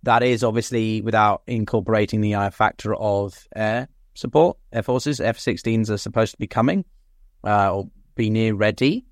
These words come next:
Russia's still got air superiority, and people are still curious as to why Russia hasn't leveraged that more. Maybe because they don't wanna lose their jets, or maybe because their jets are not as good. We saw how Russian,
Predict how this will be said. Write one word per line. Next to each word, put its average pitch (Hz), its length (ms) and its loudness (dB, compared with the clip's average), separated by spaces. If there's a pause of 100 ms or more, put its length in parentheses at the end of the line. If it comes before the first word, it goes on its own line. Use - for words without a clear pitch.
(220)
Russia's 110 380 0
still 110 300 0
got 104 340 2
air 107 160 -4
superiority, 110 800 0
and 98 260 -6
people 104 240 -2
are 95 80 0
still 107 220 0
curious 98 400 0
as 98 80 -8
to 107 80 -2
why 98 180 2
Russia 98 260 0
hasn't 101 360 -4 (260)
leveraged 101 520 0
that - 200 -2
more. 101 480 0 (380)
Maybe 104 160 2
because 98 160 -4
they 98 80 2
don't 101 140 4
wanna 95 140 0
lose 98 360 0
their 95 160 0
jets, 117 360 2
or 104 60 -4
maybe 95 200 -2
because 92 300 -8
their 92 120 -4
jets - 340 -2
are 98 60 -2
not 92 160 -2
as 87 100 -4
good. - 300 0
We 98 80 -4
saw 98 400 0 (320)
how 101 160 2
Russian, 95 560 0